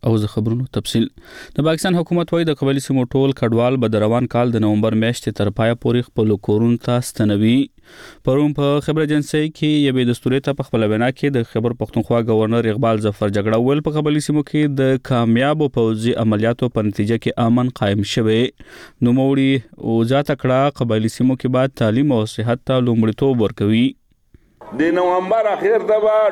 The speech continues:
Speaker 2: ټول څومره خلک ټي ډي پي چې وو، څومره چې بې کوره شوي وو، آ، ټول به که خیري د نومبر اخر ته خپلو کورونو ته واپس شي. تاسو ته دې مبارک وي.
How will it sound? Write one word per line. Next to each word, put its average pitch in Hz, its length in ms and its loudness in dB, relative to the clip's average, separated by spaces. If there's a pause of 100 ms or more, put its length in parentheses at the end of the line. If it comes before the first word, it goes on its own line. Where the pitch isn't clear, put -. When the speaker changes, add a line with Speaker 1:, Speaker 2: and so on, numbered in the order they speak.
(260)
Speaker 2:
ټول 240 400 2
څومره 233 280 0 (100)
خلک 202 300 2
ټي 196 160 2
ډي 190 60 0 (120)
پي 220 100 0 (160)
چې 190 160 -2
وو، 226 140 4 (480)
څومره 240 260 0 (100)
چې 196 140 -2
بې 190 160 0
کوره 196 220 2 (100)
شوي 226 200 0
وو، 226 100 2 (440)
آ، 208 40 2 (180)
ټول 254 220 2
به 190 60 2 (100)
که 185 100 0
خیري 180 300 0
د 175 140 0
نومبر 170 400 0
اخر 151 360 -2
ته 165 80 4 (380)
خپلو 240 300 -2 (120)
کورونو 220 400 2
ته 208 140 0
واپس 208 420 0
شي. 208 60 0 (100)
تاسو 185 220 0
ته 180 100 2
دې 170 160 2
مبارک 160 500 -2
وي. 139 140 -2